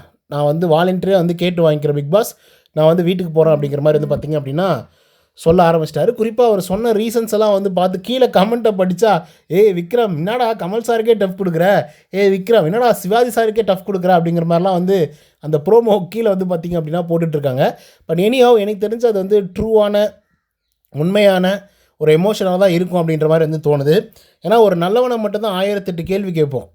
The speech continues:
அவனை நோண்டிக்கிட்டே இருப்போம், "நீ நல்லவனா, நல்லவனா, நல்லவனா" அப்படின்னு சொல்லி. கெட்டவனா, "ஏ பார்வதி அப்பா, அவள் கெட்டவப்பா, உடுப்பா,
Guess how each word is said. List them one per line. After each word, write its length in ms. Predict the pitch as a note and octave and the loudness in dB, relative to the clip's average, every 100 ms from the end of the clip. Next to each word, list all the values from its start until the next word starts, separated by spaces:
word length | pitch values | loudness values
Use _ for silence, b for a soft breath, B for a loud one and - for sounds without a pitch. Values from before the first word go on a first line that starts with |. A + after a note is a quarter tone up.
| _ | _
அவனை 340 | - D#3 D#3 G3 | -2 0 2 2
நோண்டிக்கிட்டே 320 | G3+ G3 G#3 | 0 0 0
இருப்போம், 240 | G3+ F3 | 2 0
"நீ 80 | D#3 | -2
நல்லவனா, 440 | D3 D3+ D#3 D3+ | 0 2 2 2
நல்லவனா, 480 | D3+ D3+ D#3 D#3 D3+ | 0 0 0 0 0
நல்லவனா" 540 | D3 D3+ D#3 D3+ D3 D3 b b b | 0 0 0 0 -2 -4 b b b
அப்படின்னு 260 | - D#3+ F3+ | -2 0 0
சொல்லி. 280 | F3+ C#3+ A#2 | 0 -4 -2
கெட்டவனா, 520 | G3 F#3+ B3 A3+ A3+ F#3 | 0 2 2 2 0 -2
"ஏ 140 | G3 - B B _ | -2 -4 B B _
பார்வதி 340 | F3+ A3 G#3 | 0 2 2
அப்பா, 220 | F#3 E3+ | 2 0
அவள் 140 | E3+ E3+ | -2 -2
கெட்டவப்பா, 540 | E3+ E3+ G#3+ F3 E3 | -2 -2 0 2 0
உடுப்பா, 240 | F#3 F3 | 2 0